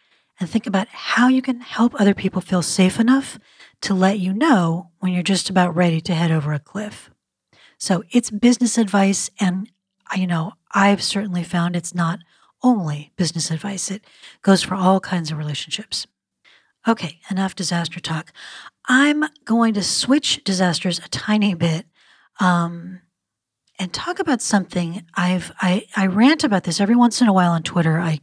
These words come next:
get on Twitter and I get all fussy because a sales professional,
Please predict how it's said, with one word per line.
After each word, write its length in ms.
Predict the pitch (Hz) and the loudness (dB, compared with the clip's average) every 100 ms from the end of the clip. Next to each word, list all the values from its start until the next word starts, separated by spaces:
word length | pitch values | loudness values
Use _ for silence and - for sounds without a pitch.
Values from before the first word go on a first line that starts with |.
| - | -4
get 140 | 180 | -2
on 140 | 170 160 | -2 -2
Twitter 260 | 170 156 | -2 -2
and 100 | 156 | -2
I 60 | 156 | -4
get 160 | 180 | -2
all 100 | 185 | -2
fussy 480 | 185 175 170 160 156 _ - - - _ - _ _ _ _ - | 0 0 0 0 -4 _ -20 -20 -20 _ -20 _ _ _ _ -8
because 440 | 202 - 208 175 | -6 2 2 2
a 60 | 160 | 0
sales 520 | - - 254 262 269 | -4 4 6 6 2
professional, 800 | - 254 202 - - 180 180 185 | -2 -2 0 0 0 2 2 0